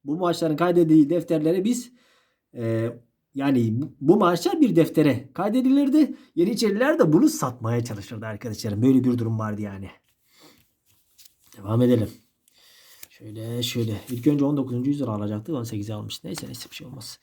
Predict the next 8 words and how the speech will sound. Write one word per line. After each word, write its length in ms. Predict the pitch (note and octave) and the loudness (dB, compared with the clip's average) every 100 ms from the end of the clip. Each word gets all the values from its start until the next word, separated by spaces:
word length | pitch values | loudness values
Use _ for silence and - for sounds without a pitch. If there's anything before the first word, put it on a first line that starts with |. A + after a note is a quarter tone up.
| _ - - _ _ A3 | _ -20 -20 _ _ 0
Birazdan 340 | C4 A#3 C4 | 2 2 0
inkılaptan 440 | B3+ A3 G3+ A3+ | 2 0 2 0
bahsedeyim. 380 | A3 F3+ D3+ B2 | 0 0 0 -2
Çağdaş 360 | C3+ E3+ G#3+ A3 | 2 2 2 0
da 80 | F3+ | 0
var 120 | D#3+ | 0
ha 60 | |
arkadaşlarım. 560 | E3+ C#3+ F#3 F3 E3+ B2 | 0 -4 -8 -8 -6 -8